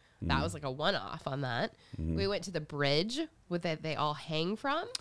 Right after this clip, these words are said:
Speaker 2: Well,
Speaker 1: It's
Speaker 2: there's
Speaker 1: actually the one here. You went with us, remember?
Speaker 2: Yeah.
Speaker 1: It was in the middle of the night. We were super drunk.
Speaker 2: Well,
Speaker 1: it was a really bad
Speaker 2: we
Speaker 1: idea.
Speaker 2: must have had a sober driver.
Speaker 1: You were the <laughs> sober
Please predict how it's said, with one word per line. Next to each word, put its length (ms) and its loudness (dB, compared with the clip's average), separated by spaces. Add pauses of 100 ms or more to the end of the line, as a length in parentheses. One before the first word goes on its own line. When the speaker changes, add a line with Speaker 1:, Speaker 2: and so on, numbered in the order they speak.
Speaker 2:
Well, 220 12
Speaker 1:
It's 80 10
Speaker 2:
there's 300 6
Speaker 1:
actually 640 6
the 160 2
one 160 6
here. 420 4
You 200 2
went 180 -2
with 180 -4
us, 240 0
remember? 400 -2
Speaker 2:
Yeah. 280 12 (500)
Speaker 1:
It 80 6
was 100 8
in 80 6
the 80 4
middle 200 6
of 60 8
the 60 6
night. 200 2
We 60 2
were 40 2
super 560 6
drunk. 440 -4 (360)
Speaker 2:
Well, 260 8
Speaker 1:
it 40 12
was 100 6
a 20 -4
really 240 2
bad 220 2
Speaker 2:
we 80 0
Speaker 1:
idea. 80 6
Speaker 2:
must 180 8
have 100 6
had 160 8
a 40 2
sober 340 4
driver. 540 2 (680)
Speaker 1:
You 200 0
were 100 2
the 140 0
<laughs> 0 -
sober 460 4